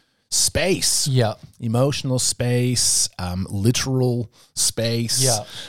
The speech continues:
Speaker 1: right? Psychological space, um, so that I am available.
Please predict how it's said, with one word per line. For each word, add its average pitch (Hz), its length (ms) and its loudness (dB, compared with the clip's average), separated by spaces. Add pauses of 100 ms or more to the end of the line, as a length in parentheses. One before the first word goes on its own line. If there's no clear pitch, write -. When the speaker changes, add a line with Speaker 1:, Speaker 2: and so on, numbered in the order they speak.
(100)
Speaker 1:
right? 107 320 0
Psychological 123 1040 0
space, 107 720 -2 (640)
um, 107 420 2
so 127 420 0
that 127 260 -2
I 127 300 0
am 131 340 2
available. 131 600 -2